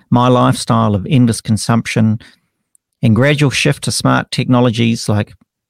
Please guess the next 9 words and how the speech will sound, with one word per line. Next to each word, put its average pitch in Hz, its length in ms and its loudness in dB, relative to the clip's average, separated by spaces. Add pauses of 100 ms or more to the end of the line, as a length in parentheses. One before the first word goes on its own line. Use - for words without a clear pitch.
(100)
e-bikes 117 680 0
and 95 260 2 (300)
e-cars 127 580 2
and 110 100 4
e-everything 123 680 2 (220)
will 143 160 2
save 123 320 0
the 123 100 -4
planet. 113 400 0